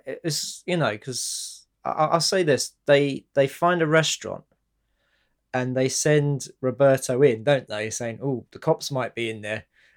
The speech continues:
and they're kind of chuckling to themselves, thinking, "Oh my God, he fell for it." And of course, they're waiting outside for ages, all cold and everything. They're like, "What's going on?" And then, of course,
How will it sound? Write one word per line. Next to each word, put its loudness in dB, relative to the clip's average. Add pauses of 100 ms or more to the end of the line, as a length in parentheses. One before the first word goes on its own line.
and -2
they're 0
kind 4
of -16
chuckling -4
to -4
themselves, -4
thinking, -8 (320)
"Oh -2
my -6
God, 2
he -4
fell 4
for -8
it." -14 (540)
And 4
of 0
course, -4
they're 2
waiting 4
outside -6
for -4
ages, 0
all -8
cold -4
and -10
everything. -16
They're -10
like, -12
"What's -14
going -8
on?" -10 (600)
And 2
then, 0
of -4
course, -8